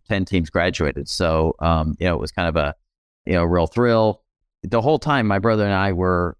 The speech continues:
strong Christians, and the guys at InterVarsity at our, at our university campus, they kept pestering us to be more and more involved in ministry. And we said, "We're happy to go to your John study or be an Indian here," but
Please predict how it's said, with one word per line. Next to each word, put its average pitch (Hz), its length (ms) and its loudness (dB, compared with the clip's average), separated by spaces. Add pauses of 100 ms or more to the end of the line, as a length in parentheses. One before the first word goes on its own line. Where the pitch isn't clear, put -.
strong 92 220 -2
Christians, 165 640 -2 (400)
and 107 180 0
the 107 40 0
guys 120 280 2
at 107 60 0
InterVarsity 117 640 0
at 95 80 0
our, 90 260 0 (140)
at 95 100 -2
our 90 100 0
university 95 440 -2
campus, 131 480 -2
they 95 180 0
kept - 240 -10 (260)
pestering 95 440 -2
us 90 220 -2
to 87 220 -2
be 87 200 0
more 101 180 2
and 95 100 2
more 95 140 2
involved 92 320 2
in 90 140 0
ministry. 127 340 0
And 98 100 0
we 95 60 0
said, 87 220 -2
"We're 90 120 0
happy 104 260 -2
to 98 60 0
go 101 200 0
to 90 260 0
your 87 220 -12
John 101 320 0
study 92 400 0
or 78 100 -6
be 92 160 -6
an 87 100 -6
Indian 110 360 2
here," 85 180 0
but 80 220 -2